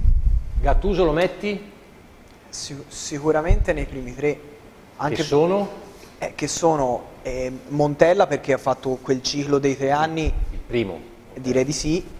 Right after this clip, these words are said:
Speaker 2: Negli ultimi dieci anni, a seguito metto Paolo Sousa, seppur ebbe quei
Speaker 1: Non lo so,
Speaker 2: quattro
Speaker 1: mi-,
Speaker 2: mesi, però
Speaker 1: hai
Speaker 2: in
Speaker 1: ragione,
Speaker 2: quei
Speaker 1: per i
Speaker 2: quattro
Speaker 1: tifo-,
Speaker 2: mesi
Speaker 1: per i tifosi è il migliore allenatore del decennio.
Speaker 2: No, io non sono d'accordo. Il migliore non sono d'accordo. Però sicuramente in quei quattro mesi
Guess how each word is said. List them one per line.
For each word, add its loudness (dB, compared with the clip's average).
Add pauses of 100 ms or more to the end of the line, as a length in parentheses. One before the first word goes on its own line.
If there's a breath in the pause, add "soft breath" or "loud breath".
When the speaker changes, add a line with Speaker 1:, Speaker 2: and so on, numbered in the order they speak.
(140)
Speaker 2:
Negli -6
ultimi -2
dieci 2
anni, 0
a 0
seguito 0
metto -2
Paolo 2
Sousa, 2 (280)
seppur 2 (260)
ebbe 2 (800)
quei 4
Speaker 1:
Non 2
lo 6
so, 8
Speaker 2:
quattro 2
Speaker 1:
mi-, 2
Speaker 2:
mesi, 0
però 4
Speaker 1:
hai 2
Speaker 2:
in -4
Speaker 1:
ragione, 0
Speaker 2:
quei 4
Speaker 1:
per 2
i 4
Speaker 2:
quattro -2
Speaker 1:
tifo-, -2
Speaker 2:
mesi -4
Speaker 1:
per -6
i -8
tifosi -10
è -6
il -10
migliore -8
allenatore -10
del -12
decennio. -14
Speaker 2:
No, 0
io 2
non 0
sono -4
d'accordo. -2 (180)
Il -10
migliore 4
non 0
sono -2
d'accordo. -2 (320)
Però 4
sicuramente -2
in -4
quei -2
quattro -4
mesi -4